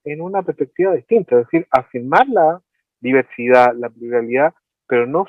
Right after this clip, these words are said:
solo como un hecho, no es la plurinacionalidad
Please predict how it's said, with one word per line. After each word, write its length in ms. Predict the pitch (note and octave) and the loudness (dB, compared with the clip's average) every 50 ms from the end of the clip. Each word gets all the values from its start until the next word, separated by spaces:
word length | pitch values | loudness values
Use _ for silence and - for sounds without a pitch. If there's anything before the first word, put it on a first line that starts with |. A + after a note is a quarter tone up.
| _ _ | _ _
solo 300 | G3+ G3+ G3 G3 F#3+ F#3 | -2 0 0 0 -2 -2
como 240 | - C#3 C3 A#2+ | -4 -6 -6 -4
un 100 | A#2 B2+ | -4 -2
hecho, 300 | D#3+ F3+ F3 _ - - _ _ _ _ _ | -2 -4 -4 _ -16 -20 _ _ _ _ _
no 200 | - C3+ D3 E3+ | -4 -2 0 0
es 80 | F#3+ F#3 - - _ _ _ _ | 0 -2 -8 -16 _ _ _ _
la 160 | - C3 B2+ | 0 0 2
plurinacionalidad 1000 | B2+ C3 B2+ B2+ B2 A#2+ B2+ B2 - - A#2+ A#2 A#2 A#2 B2+ B2+ C3 C#3 D3 | 2 0 -2 -4 -2 -2 -4 -4 -4 -4 -4 -4 0 2 4 4 4 4 2